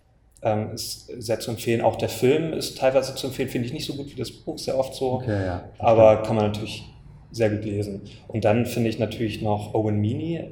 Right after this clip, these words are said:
Speaker 1: sehr schönes Buch. Da geht es auch um einen Jungen, der eine, der halt kleinwüchsig ist, ähm, und somit so quasi Außenseiter ist.
Speaker 2: Ja.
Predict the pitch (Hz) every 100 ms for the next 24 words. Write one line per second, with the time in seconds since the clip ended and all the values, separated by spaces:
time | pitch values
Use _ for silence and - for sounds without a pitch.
0 | 117 113 113 135 - 147 147 - - 165
1 | 196 - - 110 104 104 - 113 117 107
2 | 107 107 117 156 160 147 113 110 107 110
3 | 104 101 104 101 101 - - - - -
4 | 117 113 - 107 113 131 95 - 127 -
5 | 131 - - - - 113 110 110 110 110
6 | 110 107 117 117 - - _ _ - 107
7 | - 110 113 117 - 151 156 160 180 202
8 | - - 110 104